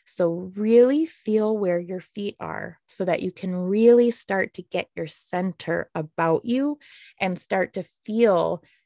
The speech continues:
your personal universe organize around you to give you more signs as we move up through your body.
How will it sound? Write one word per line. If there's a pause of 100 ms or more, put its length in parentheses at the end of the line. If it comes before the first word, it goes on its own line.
(120)
your
personal
universe
organize
around
you
to
give
you
more
signs
as
we
move
up
through
your
body.